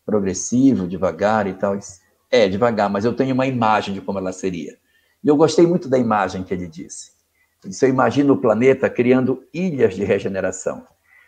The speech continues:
Vai surgindo pequeninas ilhas,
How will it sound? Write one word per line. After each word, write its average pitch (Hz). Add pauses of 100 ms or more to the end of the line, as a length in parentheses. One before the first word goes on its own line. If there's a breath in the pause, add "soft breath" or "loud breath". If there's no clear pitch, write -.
(100)
Vai 127
surgindo 127
pequeninas 127
ilhas, 123